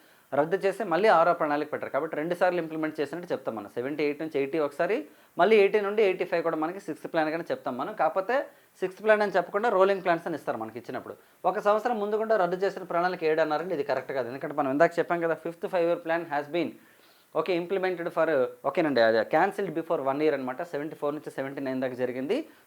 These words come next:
So కాబట్టి the స్టేట్మెంట్లో మనకి సి అనేది రాంగ్ స్టేట్మెంట్ అనమాట. ఓకే, రైట్. ఇవన్నీ కూడా నేను మీకు చెప్పానండి, ప్రణాళికలను ఫుల్ ఫ్లెడ్జ్డ్గా మీకు కంప్లీట్గా చెప్పాను. ఒక బాక్స్ వేసి నీట్గా మీకు ఎక్స్ప్లెయిన్ చేయడం జరిగింది.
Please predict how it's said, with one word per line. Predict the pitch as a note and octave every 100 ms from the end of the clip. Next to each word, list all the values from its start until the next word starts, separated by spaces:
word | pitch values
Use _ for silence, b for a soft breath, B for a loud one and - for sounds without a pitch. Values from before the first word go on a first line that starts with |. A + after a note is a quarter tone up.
| -
So | E3+
కాబట్టి | F3 F#3
the | D3 F3
స్టేట్మెంట్లో | F3+ F3+ E3 E3+ D#3 E3
మనకి | D#3 D#3+ F3 C#3+ C3+
సి | - F3 E3+
అనేది | D3+ D3 G3+
రాంగ్ | C3 B2 B2+
స్టేట్మెంట్ | - A2 G#2 G2
అనమాట. | F#2+ F#2 - - _ -
ఓకే, | - A#3+ - B B -
రైట్. | C3
ఇవన్నీ | C#3+ D3 F#3+
కూడా | G#3 A3
నేను | G#3
మీకు | F3+ E3+
చెప్పానండి, | E3+ F#3 F3+ F3+
ప్రణాళికలను | F3+ C3+ D3 E3+ F3 F3
ఫుల్ | D#3+ D#3
ఫ్లెడ్జ్డ్గా | D#3 E3 D3 D#3
మీకు | D#3 C#3
కంప్లీట్గా | - B2+ D3 D3+ D3+ D3
చెప్పాను. | C3+ D3 D#3
ఒక | B2 A2+
బాక్స్ | G2+ A#2+ B2 C#3+
వేసి | C3 C#3
నీట్గా | A#2+ B2+ C3
మీకు | B2+ A#2
ఎక్స్ప్లెయిన్ | A2 - C#3 C3
చేయడం | B2 A#2+
జరిగింది. | A#2+ B2+ C3+ A3+